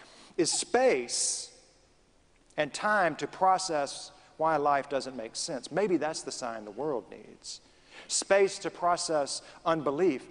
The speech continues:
space to work through pain and doubt and grief and anger. That is something that the church possesses, that space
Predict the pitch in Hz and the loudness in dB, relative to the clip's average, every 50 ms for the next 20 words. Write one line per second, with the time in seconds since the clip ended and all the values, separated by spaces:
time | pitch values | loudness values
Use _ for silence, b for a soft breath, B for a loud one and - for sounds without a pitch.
0 | B B B B - - - - 196 202 202 196 - - - 175 151 143 180 185 | B B B B -4 -4 -2 2 4 4 4 4 2 -2 -4 -4 0 2 2 2
1 | 190 180 - - - 175 165 160 - - - 180 180 185 185 170 160 143 127 117 | 2 0 -4 0 2 4 4 2 2 -4 -2 0 0 0 0 -2 -2 -2 -4 -6
2 | 117 113 110 B B B B B 143 135 123 - - 165 170 180 185 180 165 147 | -8 -12 -16 B B B B B -4 -4 -4 -4 0 0 2 2 4 4 4 2
3 | 147 160 - - B B B B 143 139 123 110 131 143 175 196 196 180 160 135 | 0 -2 -8 -18 B B B B -4 -4 -4 -4 0 2 4 4 4 4 2 0
4 | 117 - - - - B B B 147 156 - - 170 175 190 202 202 208 165 160 | -2 -8 -16 -18 -20 B B B -6 -6 -4 -4 -2 0 0 0 0 0 2 2
5 | 139 127 120 107 101 - - - - - - _ _ _ _ _ _ _ _ _ | 0 0 -2 -4 -8 -12 -18 -20 -20 -20 -20 _ _ _ _ _ _ _ _ _
6 | _ _ _ _ _ _ _ _ _ - 175 208 233 220 214 233 240 226 - - | _ _ _ _ _ _ _ _ _ 4 6 6 8 8 8 8 8 6 4 0
7 | - 175 160 - - 151 139 131 123 120 117 110 143 135 - 139 - - 160 151 | 0 -2 -2 -2 -6 -6 -6 -6 -8 -10 -10 -10 -10 -8 -8 -6 -6 -2 -2 -2
8 | 151 - - - - 131 - 131 120 117 - - 113 113 110 - - 143 - - | -2 -4 -8 -8 -8 -6 -4 -4 -4 -6 -6 -8 -10 -10 -6 -2 0 0 0 0
9 | - - - 175 170 175 175 175 175 - - - - - | -4 -2 0 2 4 4 4 4 2 0 -2 -6 -6 -8